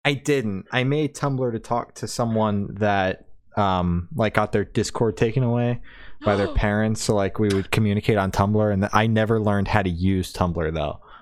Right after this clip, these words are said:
Speaker 2: That's such a twenty sixteen, seventeen thing to do.
Speaker 1: It was, like, maybe, like, twenty eighteen, twenty nineteen.
Speaker 2: Oh my God, that was recent.
Speaker 1: Yeah.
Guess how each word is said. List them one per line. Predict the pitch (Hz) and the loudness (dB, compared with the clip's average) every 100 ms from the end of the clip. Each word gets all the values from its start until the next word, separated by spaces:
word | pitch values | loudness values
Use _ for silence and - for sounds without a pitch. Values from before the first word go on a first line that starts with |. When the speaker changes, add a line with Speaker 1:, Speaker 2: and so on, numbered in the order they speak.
| _ - | _ -2
Speaker 2:
That's | 254 | 0
such | 339 311 | 0 0
a | 311 | -2
twenty | - 302 302 285 277 269 | -8 -2 0 0 -4 -6
sixteen, | - 294 285 - 330 285 294 320 349 381 _ | -4 -2 -4 -6 -4 -2 -2 -4 -8 -12 _
seventeen | - 269 285 311 320 339 | 0 2 2 0 -2 -2
thing | 339 330 | -4 0
to | 370 | 2
do. | 403 453 | 6 6
Speaker 1:
It | 427 | 6
was, | 208 | 2
like, | 233 196 170 - - - - - _ _ _ - | 0 0 -2 -10 -16 -18 -20 -20 _ _ _ -8
maybe, | 131 135 123 | -6 -4 -4
like, | 113 - | -6 -6
twenty | - 113 104 - | -4 -2 -4 -8
eighteen, | 95 - 147 135 | -10 -2 0 0
twenty | 117 90 | 0 -2
nineteen. | 73 - 123 - 180 185 196 - - - - 302 | -2 -2 -4 0 0 2 0 -4 -12 -18 -12 0
Speaker 2:
Oh | 440 | 4
my | 605 480 494 | 6 8 8
God, | 622 539 | 10 10
that | 494 571 | 10 8
was | 622 440 622 | 6 4 4
recent. | - - 415 262 | 4 2 4 4
Speaker 1:
Yeah. | 214 196 90 90 | 4 2 2 0